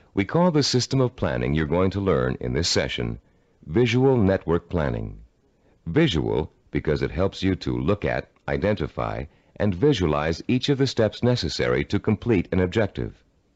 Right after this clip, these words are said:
Network because each of the steps are connected together to show how they lead to your goal. The instructions and examples that follow will show you how you can quickly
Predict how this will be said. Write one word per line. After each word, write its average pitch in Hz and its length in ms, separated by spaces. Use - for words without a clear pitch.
Network 69 560
because 73 400
each 120 180
of 104 100
the 90 100
steps - 440
are 98 80
connected 110 480
together 87 500
to 60 100
show 73 280
how 76 160
they 80 180
lead 78 320
to 78 100
your 78 140
goal. 60 460
The 104 100
instructions 165 680
and 87 200
examples 82 540
that 71 160
follow 58 500
will 65 140
show 92 280
you 104 180
how 92 140
you 78 120
can 73 180
quickly 143 480